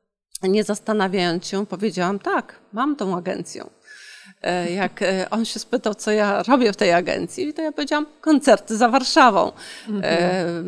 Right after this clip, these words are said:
Speaker 1: bo proszę pamiętać i pamię-, zapewne pamiętasz, że w Warszawie wtedy jeszcze niewiele się działo, tak? To były, e, dziewięćdziesiąty, e, koniec dziewięćdziesiątego pierwszego roku.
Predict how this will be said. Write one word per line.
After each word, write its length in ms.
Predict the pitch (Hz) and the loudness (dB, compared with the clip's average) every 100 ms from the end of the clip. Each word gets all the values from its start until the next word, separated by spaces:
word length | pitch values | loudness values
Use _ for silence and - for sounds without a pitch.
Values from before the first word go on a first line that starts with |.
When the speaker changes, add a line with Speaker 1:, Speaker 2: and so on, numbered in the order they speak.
| 165 - | -4 -4
Speaker 1:
bo 320 | 196 185 185 - _ - - | -2 -2 -4 -16 _ -16 -8
proszę 280 | 196 208 208 | -6 -6 -6
pamiętać 440 | 185 196 196 190 - - 190 - | -4 -2 -2 -6 -10 -10 -10 -10
i 80 | |
pamię-, 360 | - - 202 190 | -8 -6 -4 -4
zapewne 420 | 175 180 - 156 | -6 -8 -6 -10
pamiętasz, 480 | 160 160 247 165 - | -8 -6 -6 -6 -8
że 60 | 175 | -8
w 40 | |
Warszawie 420 | 185 - 170 170 | -6 -6 -6 -6
wtedy 280 | 180 165 160 | -8 -8 -6
jeszcze 280 | 175 - - | -8 -8 -6
niewiele 380 | 180 170 160 165 | -6 -4 -6 -8
się 220 | - 180 | -8 -6
działo, 340 | 190 180 - - | -2 -2 -4 -12
tak? 340 | - - - _ | -14 -14 -18 _
To 80 | - | -14
były, 360 | 170 156 170 180 - 165 | -8 -8 -8 -12 -14 -10
e, 260 | 160 - - | -8 -10 -14
dziewięćdziesiąty, 920 | - 160 151 156 - 175 160 165 160 - | -8 -6 -6 -8 -8 -10 -8 -8 -8 -10
e, 280 | - 151 - | -8 -8 -8
koniec 340 | - 175 185 - | -6 -4 -4 -6
dziewięćdziesiątego 540 | 170 175 160 165 160 | -6 -6 -8 -8 -10
pierwszego 440 | - 143 - 147 | -10 -10 -8 -10
roku. 280 | - - - | -12 -14 -20